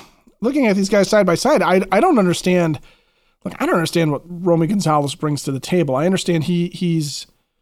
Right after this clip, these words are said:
got some capability to, to be a utility guy, but, you know, looking at his, his career in the minors, it's just unimpressive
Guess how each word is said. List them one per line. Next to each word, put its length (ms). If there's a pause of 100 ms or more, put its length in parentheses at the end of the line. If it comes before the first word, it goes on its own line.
(560)
got 240
some 140
capability 760
to, 100
to 200
be 160
a 80
utility 680
guy, 460 (500)
but, 360 (680)
you 80
know, 140
looking 360
at 160
his, 300
his 240
career 800
in 140
the 60
minors, 680
it's 540
just 520 (600)
unimpressive 1160